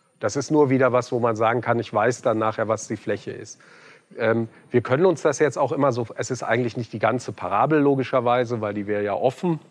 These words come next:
Das ist ein Parabelsegment. Und man kann das auch immer so denken, dass man sagt, äh, wenn einen die Variablen stören, man nimmt, äh, diese, diese, äh, einfach diese Minus x Quadrat Parabel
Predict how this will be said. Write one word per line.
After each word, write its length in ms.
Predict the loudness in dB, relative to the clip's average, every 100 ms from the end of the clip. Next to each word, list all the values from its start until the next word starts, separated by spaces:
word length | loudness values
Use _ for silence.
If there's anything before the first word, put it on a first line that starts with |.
| -20 -20 -20 _ _
Das 160 | -8 -6
ist 160 | -8
ein 60 | -8
Parabelsegment. 1120 | -2 0 0 -4 -8 -10 -2 2 2 2 -4 -20 -20 _ _ _ _
Und 160 | -2 2
man 140 | 2
kann 200 | 2 2
das 180 | 4 4
auch 200 | 0 0
immer 240 | 0 2
so 200 | 2 2
denken, 460 | 4 4 4 2 2
dass 200 | 0 2
man 200 | 2 2
sagt, 600 | 2 2 2 -2 -20 -20 _ _ _ _ _ -6
äh, 240 | 0 2
wenn 180 | 2 2
einen 220 | 0 0
die 120 | 0
Variablen 600 | 0 0 2 2 4 2
stören, 420 | 2 2 4 6 4
man 140 | 4
nimmt, 420 | 4 0 -6 -14 -2
äh, 180 | 2 2
diese, 480 | 0 -2 0 0 -4 -18 -20 _ -8
diese, 280 | -6 0 -2
äh, 80 |
einfach 760 | 0 -2 -2 -2 0 -2 0 -4
diese 240 | -2 -4
Minus 800 | -4 0 2 6 4 2 -16 -20 -20 -12
x 340 | -2 -2 -4 -2
Quadrat 460 | 0 4 4 4
Parabel 560 | 2 4 4 4 4